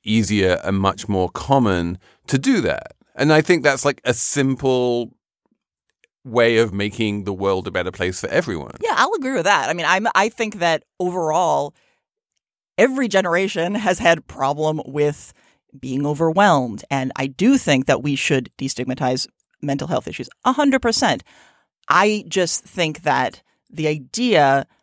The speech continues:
Speaker 2: that millennials are having a harder time with this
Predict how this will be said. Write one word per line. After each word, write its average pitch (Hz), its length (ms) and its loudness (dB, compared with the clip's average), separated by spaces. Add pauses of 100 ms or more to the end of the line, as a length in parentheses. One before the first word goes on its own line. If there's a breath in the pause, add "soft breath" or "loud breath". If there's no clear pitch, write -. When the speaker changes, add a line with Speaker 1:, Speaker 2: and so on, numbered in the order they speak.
Speaker 2:
that 147 380 -2 (320)
millennials 156 960 2
are 143 80 -4
having 139 340 -4
a 139 120 -4
harder 202 600 2
time 180 400 0
with 143 200 -4
this - 400 -4